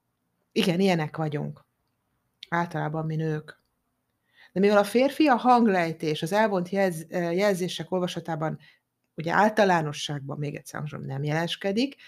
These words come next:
nem jut eszébe, vagy eszébe se jut tényleg, hogy tovább kérdezősködjön. Lezárja.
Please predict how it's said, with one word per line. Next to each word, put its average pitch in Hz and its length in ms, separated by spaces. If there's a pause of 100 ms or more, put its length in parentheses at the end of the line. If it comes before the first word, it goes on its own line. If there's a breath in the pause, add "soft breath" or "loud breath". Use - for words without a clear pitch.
(160 loud breath)
nem 294 200
jut 175 160
eszébe, 202 640 (960 soft breath)
vagy 151 180
eszébe 156 280
se 147 160
jut 254 260
tényleg, 156 360
hogy 277 240
tovább 143 380
kérdezősködjön. - 1160 (220)
Lezárja. 160 680